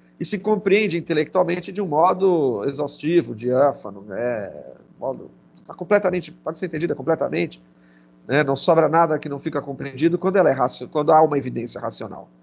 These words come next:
É... Agora, o que é evidente de um modo empático, na revivência da ação, né? No, no sentido de, é, isso aqui tá mal traduzido, infelizmente, né?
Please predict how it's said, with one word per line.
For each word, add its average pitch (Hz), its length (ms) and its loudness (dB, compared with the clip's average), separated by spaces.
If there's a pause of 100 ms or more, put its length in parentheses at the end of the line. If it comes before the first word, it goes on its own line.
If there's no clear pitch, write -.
(300)
É... 135 640 8 (1120)
Agora, 196 260 6
o 196 60 6
que 220 100 -4
é 247 60 4
evidente 170 540 -4
de 135 100 -8
um 135 40 -10
modo 131 220 0
empático, 120 720 -4 (460)
na 131 140 -4
revivência 120 640 -6
da 101 100 -4
ação, 160 400 -2 (420)
né? 151 260 -2 (1160)
No, 156 300 -2
no 175 160 0
sentido 185 520 2
de, 165 200 4
é, 170 120 6
isso 151 140 0
aqui 175 140 -4
tá 156 120 2
mal 131 200 0
traduzido, 120 400 -4
infelizmente, 120 600 -6
né? 139 140 -14